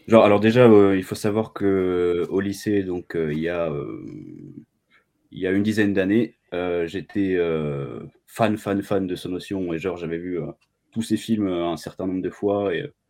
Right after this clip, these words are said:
Et en gros, j'avais, euh, dans, dans, dans ma, dans ma tête le rêve de, de, d'un jour apprendre le cinéma à ses côtés, puisque moi-même, du coup, je, je, j'avais envie de devenir réalisateur. Alors du coup, en, en visionnant ces films, du coup, je prenais des tas de notes, et puis j'avais déjà, euh, en tête l'idée d'écrire un,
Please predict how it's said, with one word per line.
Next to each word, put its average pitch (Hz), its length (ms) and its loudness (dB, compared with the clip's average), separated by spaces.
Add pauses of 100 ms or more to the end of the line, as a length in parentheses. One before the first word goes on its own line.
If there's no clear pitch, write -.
(520)
Et 82 40 -6
en 92 80 -2
gros, 127 160 4
j'avais, 107 420 4
euh, 90 400 2
dans, 87 160 -4
dans, 90 140 -6
dans 90 120 -4
ma, 90 180 -4
dans 87 100 -6
ma 90 100 -4
tête - 220 -2
le 95 100 2
rêve 113 320 4
de, 104 240 4
de, 92 120 -2
d'un 95 240 -4
jour 113 200 0
apprendre 107 260 0
le 95 60 -4
cinéma 92 320 -6
à 92 60 -6
ses - 120 -14
côtés, 123 360 -6 (180)
puisque - 260 -2
moi-même, 113 380 4
du 104 80 0
coup, 131 160 -4
je, 98 240 0
je, 87 400 -4
j'avais 92 220 -2
envie 107 200 -2
de 85 400 -4
devenir 90 300 -6
réalisateur. 85 580 -4 (300)
Alors 98 220 0
du 107 80 -10
coup, 123 160 0
en, 101 240 2
en 101 40 0
visionnant 110 360 4
ces 113 160 -2
films, 135 220 2
du 101 100 2
coup, 131 100 -4
je 104 80 0
prenais 98 220 -2
des 95 120 -4
tas 95 120 0
de 95 60 -2
notes, 131 260 0
et - 40 -8
puis 110 140 -6
j'avais 98 240 -2
déjà, 104 340 4
euh, 82 460 -2
en 87 80 -10
tête - 320 -2
l'idée 92 280 -4
d'écrire 101 360 -10
un, 78 300 -8